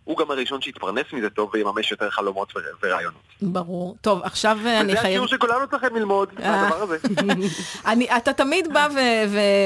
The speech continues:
Speaker 2: ושם לנו את הדברים בפרופורציה, שלא נהיה יותר מדי, אה, אה, בהיסטריה מההתקדמות,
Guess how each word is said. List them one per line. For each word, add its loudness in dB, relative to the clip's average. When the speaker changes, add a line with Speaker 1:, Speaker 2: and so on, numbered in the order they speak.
Speaker 2:
ושם 2
לנו 4
את 2
הדברים 2
בפרופורציה, 0
שלא 2
נהיה 2
יותר 2
מדי, 2
אה, 6
אה, 2
בהיסטריה 2
מההתקדמות, 2